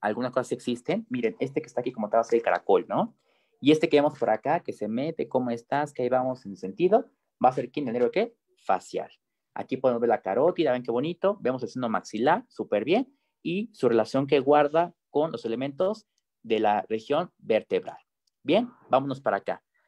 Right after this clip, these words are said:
Perfectamente la parótida, ¿no? No tengo ningún lado con eso. Aquí vemos como tal el tronco de quién, de qué nervio, del facial, entonces la parótida, y su ramo, ¿no? Miren, su ramo uno, su ramo dos, ¿no? Su ramo, ¿qué? Tres, su ramo cuatro y su ramo, ¿qué?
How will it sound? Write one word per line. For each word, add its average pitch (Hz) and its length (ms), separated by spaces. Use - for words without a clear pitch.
Perfectamente 156 760
la 139 220
parótida, 180 540
¿no? 175 280
No 131 160
tengo 139 280
ningún 120 180
lado 120 180
con 160 200
eso. 185 400
Aquí 110 260
vemos 135 240
como 110 240
tal 135 240
el 107 200
tronco 147 360
de 113 120
quién, 127 220
de 113 100
qué 127 120
nervio, 135 420
del 101 220
facial, 156 480
entonces 117 260
la 127 140
parótida, 170 580
y 135 80
su 123 140
ramo, 127 280
¿no? 170 280
Miren, 104 180
su 101 120
ramo 131 300
uno, 170 460
su - 300
ramo 117 340
dos, 180 500
¿no? 123 220
Su - 160
ramo, 123 260
¿qué? 123 340
Tres, 180 440
su - 120
ramo 120 280
cuatro 165 340
y - 20
su 135 60
ramo, 123 220
¿qué? 240 200